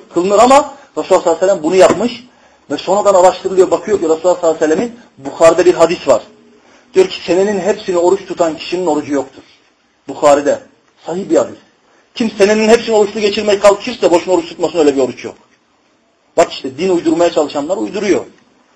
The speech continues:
Resulullah sallallahu aleyhi ve selleme geldi, sahabe izin istedi. "Ey Allah'ın Resulü ben bundan sonra her gün oruç tutacağım." Resulullah sallallahu aleyhi ve sellem dedi ki, "Asla yapamazsın." Diğeri geldi dedi ki, "Ey Allah'ın Resulü ben hanımlarımı boşadım, bundan sonra hanımsız bir hayat yaşayacağım."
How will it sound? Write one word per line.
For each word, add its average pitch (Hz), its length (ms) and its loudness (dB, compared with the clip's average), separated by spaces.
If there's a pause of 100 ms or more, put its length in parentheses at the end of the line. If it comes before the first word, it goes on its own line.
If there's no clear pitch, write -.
(400)
Resulullah 185 120 4
sallallahu 196 240 4
aleyhi 185 100 2
ve 190 60 0
selleme 196 140 2
geldi, 190 340 4
sahabe 190 260 6
izin 247 200 2
istedi. 156 500 0 (260)
"Ey 208 80 6
Allah'ın 208 380 6
Resulü 185 280 2
ben 226 240 6
bundan 214 280 4
sonra 226 180 4
her 247 80 8
gün 240 120 -2
oruç 240 200 0
tutacağım." 165 300 -2 (280)
Resulullah 160 220 -2
sallallahu 170 200 -2
aleyhi 180 180 -2
ve 185 40 -12
sellem 143 120 -10
dedi - 0 -
ki, - 60 0
"Asla 139 360 0
yapamazsın." 120 360 -6 (640)
Diğeri 233 220 6
geldi 247 180 6
dedi 262 140 0
ki, 254 60 2
"Ey 262 60 8
Allah'ın 247 220 6
Resulü 226 160 -6
ben 240 120 4
hanımlarımı 247 520 4
boşadım, 247 380 4
bundan 214 260 4
sonra 226 400 2 (240)
hanımsız 262 480 2
bir 269 120 6
hayat 220 320 6
yaşayacağım." 143 440 -4